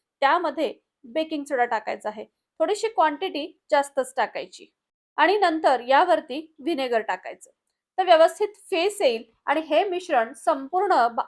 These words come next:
खालच्या साईडला लागेल एवढं तरी टाकायचं.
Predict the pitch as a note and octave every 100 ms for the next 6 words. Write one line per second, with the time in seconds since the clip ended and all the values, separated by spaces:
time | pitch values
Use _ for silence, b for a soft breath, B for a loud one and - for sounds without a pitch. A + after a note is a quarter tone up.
0 | - C#4+ B3 A#3+ D#4+ D#4+ C#4+ C#4 D#4 B3
1 | D4 A#3 - _ _ - C#4 D4 F#4 G4
2 | C4+ C4+ - - F4+ - - -